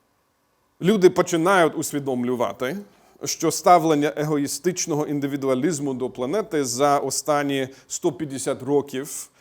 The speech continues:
насправді, е, спричинило серйозні проблеми,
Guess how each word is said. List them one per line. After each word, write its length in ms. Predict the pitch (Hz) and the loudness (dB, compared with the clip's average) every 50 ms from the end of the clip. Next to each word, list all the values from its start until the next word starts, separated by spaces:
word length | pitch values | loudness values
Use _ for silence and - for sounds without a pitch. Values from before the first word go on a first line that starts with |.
| _ _ _ | _ _ _
насправді, 880 | - 143 - - - - 208 220 214 190 170 151 156 156 156 156 156 151 - - | -6 -4 -4 -2 4 8 10 10 10 8 6 2 2 4 4 4 2 0 -2 -2
е, 180 | 127 131 131 127 | 0 2 2 0
спричинило 800 | - - - 165 165 - - - 156 147 196 233 180 160 151 | 0 -2 0 0 0 0 0 0 2 2 4 4 6 6 4
серйозні 440 | 143 - 147 139 147 139 127 131 131 | 4 2 2 2 2 0 0 -2 -8
проблеми, 540 | 123 - 127 131 120 165 214 170 110 95 95 | -8 -8 -8 -6 -2 0 0 0 0 -4 -10